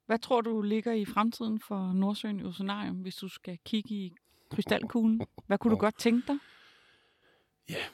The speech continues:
Speaker 2: jeg kunne jo godt tænke mig, at vi lavede noget mere skoletjeneste. Altså lidt, lidt større skoletjeneste og fik mange flere elever ind. Fik, fik måske nogle flere ansatte, så vi kunne rumme det, øh, og gi-, og give de her børn nogle gode oplevelser.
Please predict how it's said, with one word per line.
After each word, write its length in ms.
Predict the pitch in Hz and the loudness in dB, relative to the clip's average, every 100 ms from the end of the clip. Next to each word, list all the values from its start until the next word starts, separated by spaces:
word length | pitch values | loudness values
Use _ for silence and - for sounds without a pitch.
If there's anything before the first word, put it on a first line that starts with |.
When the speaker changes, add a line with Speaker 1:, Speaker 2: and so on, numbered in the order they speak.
| _ - | _ -10
Speaker 2:
jeg 160 | - 101 | -2 0
kunne 120 | - | 4
jo 60 | 101 | 6
godt 160 | 113 | 6
tænke 240 | - 117 107 | 6 4 6
mig, 100 | 95 | 2
at 100 | 95 | 2
vi 60 | |
lavede 240 | 92 90 92 | 2 2 2
noget 120 | 90 | 2
mere 360 | 90 85 82 92 | 0 0 -6 -10
skoletjeneste. 800 | - 98 92 - 82 87 - - _ - | -6 -2 -2 -2 -6 -6 -8 -12 _ -12
Altså 400 | 87 - 80 80 | -8 -6 -6 -8
lidt, 200 | 95 - - | -10 -12 -8
lidt 160 | 95 | -6
større 280 | - 110 123 | 0 4 4
skoletjeneste 640 | - 107 101 - 98 - | 4 0 0 -2 -4 -4
og 80 | 85 | -8
fik 180 | - - _ _ _ _ | -8 -14 _ _ _ _
mange 280 | 98 95 98 | -4 -2 -2
flere 180 | - 92 | -4 -6
elever 300 | 95 95 95 | -4 -4 -4
ind. 120 | 95 | -6
Fik, 180 | - 107 107 98 | -4 -2 -2 -4
fik 160 | - 131 | -6 -2
måske 180 | 123 147 | 0 2
nogle 100 | 120 | 2
flere 380 | - - 107 - | 0 -2 0 4
ansatte, 420 | 156 - 98 98 | 2 2 -2 -4
så 120 | - | -8
vi 120 | 98 | -6
kunne 440 | 98 95 85 80 50 50 50 - | -6 -6 -6 -6 -10 -12 -14 -4
rumme 240 | 104 143 214 | 0 0 0
det, 140 | 95 101 _ | -6 -8 _
øh, 440 | 90 92 92 95 92 - _ | -8 -6 -6 -8 -10 -12 _
og 80 | 107 | -18
gi-, 180 | - 113 - | -16 -14 -10
og 160 | 101 | -6
give 240 | 135 147 160 _ - | -4 -6 -8 _ -6
de 60 | 110 | -2
her 80 | |
børn 240 | 110 127 113 | 0 0 0
nogle 100 | 107 | 0
gode 180 | 113 117 | 0 0
oplevelser. 500 | 117 113 104 104 110 | -2 -4 -6 -8 -10